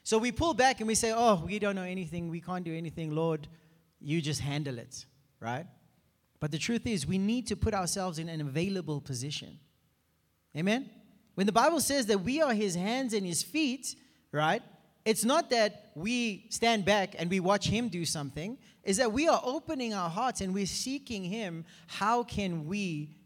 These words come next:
be available and be led today? Are you guys with me? And I promise you, we, we, we've seen it so often that God would connect us with someone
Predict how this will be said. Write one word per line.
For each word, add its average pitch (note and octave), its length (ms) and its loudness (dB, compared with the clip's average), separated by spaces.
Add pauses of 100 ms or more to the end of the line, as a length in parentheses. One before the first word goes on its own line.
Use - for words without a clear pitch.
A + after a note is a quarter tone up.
(120)
be F3 160 0
available D#3 520 -2
and C#3 140 -2
be C#3 100 -4
led C3+ 320 -6
today? A#2+ 400 -10 (1120)
Are F3 60 -4
you F#3+ 100 -2
guys G#3 240 0
with A#3 200 -4
me? B2 200 -10 (320)
And A#3 120 0
I C4 40 4
promise D#4 340 2
you, G3 120 -2
we, G#3 140 -4
we, G3+ 180 -8
we've G3 200 -4
seen C#4+ 180 0
it C4 100 -2
so D4 220 2
often G3+ 460 2
that F3 340 0 (300)
God A#3 260 8
would G#3+ 140 2
connect G3+ 420 2
us D#3+ 200 -4
with F3+ 160 -6
someone F3 680 -4